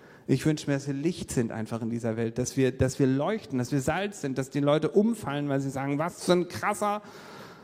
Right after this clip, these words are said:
Club hier, diese Gemeinde einfach, weil die sind so großzügig. So, das habe ich noch nie erlebt einfach, diese Großzügigkeit.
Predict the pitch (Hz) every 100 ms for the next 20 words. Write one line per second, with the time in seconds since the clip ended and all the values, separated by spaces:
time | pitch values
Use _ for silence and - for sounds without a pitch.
0 | - - - 220 254 - 180 151 143 151
1 | 139 135 123 127 123 127 131 147 143 143
2 | 151 160 170 196 208 185 220 240 - 170
3 | 165 135 - - - - - - - -
4 | _ _ _ _ _ _ _ _ - 202
5 | 196 240 214 240 240 269 277 262 294 302
6 | - 127 - 139 165 156 160 165 208 208
7 | - 156 139 - - 120